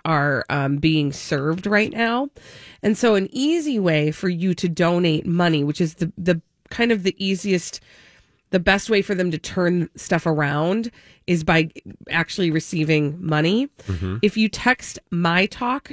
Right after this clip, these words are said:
Speaker 1: to four four three two one, you'll get information on how to donate very easily to the Sheridan story.
Speaker 2: Perfect.
Speaker 1: Uh, and so th-, those are some, those are some things that we can, can do right here.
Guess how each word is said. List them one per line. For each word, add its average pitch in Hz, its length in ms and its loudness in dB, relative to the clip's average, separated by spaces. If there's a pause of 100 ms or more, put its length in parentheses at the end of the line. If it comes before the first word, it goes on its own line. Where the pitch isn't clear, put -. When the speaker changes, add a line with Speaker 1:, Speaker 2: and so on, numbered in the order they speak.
Speaker 1:
to 190 160 0
four 185 380 -2
four 196 260 0
three 180 360 -2
two 175 240 0
one, 156 440 2 (380)
you'll 190 220 4
get 180 180 2
information 170 580 0
on 151 100 0
how 160 180 0
to 156 100 2
donate 143 400 0
very 156 300 -2
easily 160 480 0
to - 120 -4
the 151 80 -2
Sheridan 139 500 -2
story. 113 360 -2
Speaker 2:
Perfect. - 400 -4 (240)
Speaker 1:
Uh, 160 240 4
and 170 160 0
so 196 140 2
th-, 185 160 -6
those 196 200 2
are 208 80 2
some, 175 500 2
those 208 180 -2
are 240 80 0
some 220 180 0
things 175 280 0
that - 120 -2
we 160 140 0
can, 151 440 0 (200)
can 170 180 -2
do 151 160 0
right 139 220 -2
here. - 280 -6